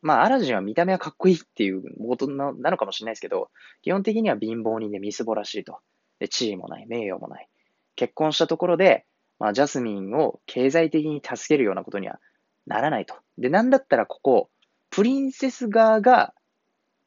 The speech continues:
身分が高いですからね。余裕で。<laughs> うん。地位のある男性が男を、あ？地位のある男性が女を、まあ、助けるみたいな、そんな話には全くならない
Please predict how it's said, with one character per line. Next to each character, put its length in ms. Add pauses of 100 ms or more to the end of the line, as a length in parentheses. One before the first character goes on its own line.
(920)
身 160
分 120
が 80
高 180
い 40
で 60
す 60
か 100
ら 60
ね。 140 (200)
余 180
裕 200
で。 200 (280)
<laughs> 1500
う 60
ん。 180 (1120)
地 160
位 40
の 100
あ 60
る 80
男 220
性 200
が 80
男 400
を、 140 (1900)
あ？ 240
地 140
位 20
の 80
あ 40
る 60
男 160
性 100
が 100
女 400
を、 220
ま 240
あ、 100
助 120
け 60
る 80
み 100
た 140
い 40
な、 60
そ 140
ん 60
な 100
話 260
に 60
は 260
全 80
く 60
な 100
ら 80
な 100
い 100